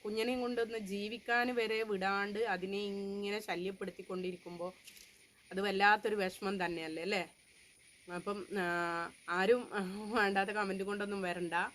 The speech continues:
എന്ന് വെച്ചാൽ ഞാൻ നല്ല രീതിയിൽ തന്നെയാണ് നിങ്ങളോട് പറഞ്ഞു തന്നിട്ടുള്ളത്. ഒരുപാട് ജീവിതങ്ങൾ കണ്ട സ്ഥിതിക്കാണ് പറയുന്നത്. ഏ, പുരുഷനും ഒരു നിയമം, സ്ത്രീക്കും ഒരു നിയമം എന്ന് ഒന്നൊന്നുമില്ല. ഏ, ആ, എല്ലാവർക്കും ഒരേ ഇത് തന്നെയാണ്,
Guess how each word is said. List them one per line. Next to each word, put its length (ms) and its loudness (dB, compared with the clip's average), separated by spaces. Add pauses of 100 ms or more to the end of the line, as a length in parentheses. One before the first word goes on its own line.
(400)
എന്ന് 160 -2
വെച്ചാൽ 260 -2 (200)
ഞാൻ 140 2 (140)
നല്ല 160 0 (120)
രീതിയിൽ 340 -2
തന്നെയാണ് 380 0
നിങ്ങളോട് 340 0 (100)
പറഞ്ഞു 260 0
തന്നിട്ടുള്ളത്. 560 -2 (440)
ഒരുപാട് 420 4 (360)
ജീവിതങ്ങൾ 440 0 (160)
കണ്ട 200 2 (100)
സ്ഥിതിക്കാണ് 560 0
പറയുന്നത്. 480 -2 (500)
ഏ, 40 -4 (280)
പുരുഷനും 520 2
ഒരു 160 6
നിയമം, 320 2
സ്ത്രീക്കും 400 2
ഒരു 160 4
നിയമം 280 0 (200)
എന്ന് 120 0 (160)
ഒന്നൊന്നുമില്ല. 600 0 (580)
ഏ, 20 0 (440)
ആ, 40 -2 (260)
എല്ലാവർക്കും 480 4 (120)
ഒരേ 200 4 (200)
ഇത് 100 0
തന്നെയാണ്, 320 2